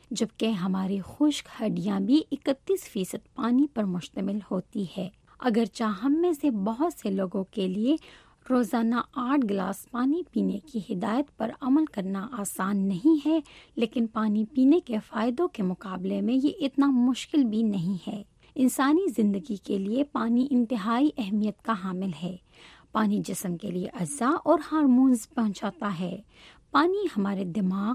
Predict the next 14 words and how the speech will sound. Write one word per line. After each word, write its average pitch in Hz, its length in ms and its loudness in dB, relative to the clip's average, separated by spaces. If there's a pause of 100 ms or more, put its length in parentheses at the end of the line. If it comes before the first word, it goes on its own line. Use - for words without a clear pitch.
(140)
اور 262 140 2 (120)
ریڑھ 320 340 4
کی 220 120 0 (120)
ہڈی 185 220 -4
کو 240 220 -4
توانائی 208 640 0 (160)
بخشتا 180 520 -4 (120)
ہے۔ 185 140 -8 (380)
درجہ 208 340 0 (160)
حرارت 202 380 -4
کو - 120 -6
باقاعدہ 175 460 -6
رکھنے، 190 500 -2 (360)
جسم 381 400 -4